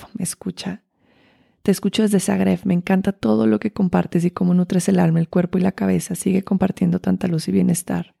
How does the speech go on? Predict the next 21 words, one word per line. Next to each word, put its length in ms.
Y 480
un 160
último. 460
Mm. 720
"Luz, 400
lo 100
hiciste 360
otra 200
vez. 340
Tus 180
palabras 440
han 120
tocado 340
mi 100
corazón. 680
Muchas, 540
muchas 400
gracias 400
por 180
tu 80
sabiduría". 640